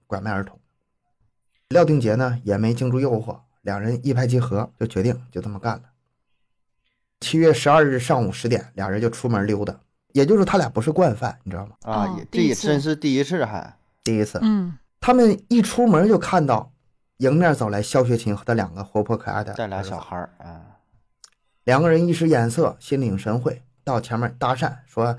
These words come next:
Speaker 1: 帮捎信什么的。那肖学勤心地也非常善良啊，“那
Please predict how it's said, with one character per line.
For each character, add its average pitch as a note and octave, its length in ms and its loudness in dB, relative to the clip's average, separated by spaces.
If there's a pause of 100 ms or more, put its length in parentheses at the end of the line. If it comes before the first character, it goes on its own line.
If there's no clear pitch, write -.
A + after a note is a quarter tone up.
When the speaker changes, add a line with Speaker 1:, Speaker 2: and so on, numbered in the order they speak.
(140)
Speaker 1:
帮 A#2 160 0
捎 B2 200 2
信 B2 240 0
什 - 120 -14
么 - 60 -20
的。 - 80 -20 (360)
那 F3+ 80 2
肖 F3 180 6
学 E3+ 100 6
勤 D3+ 220 0
心 D#3 200 -2
地 D#3+ 100 -2
也 C3+ 120 0
非 - 140 -4
常 C3 140 -4
善 D3+ 220 0
良 G#2 180 -6
啊 A2 160 -12 (400)
，“那 F#3+ 100 -6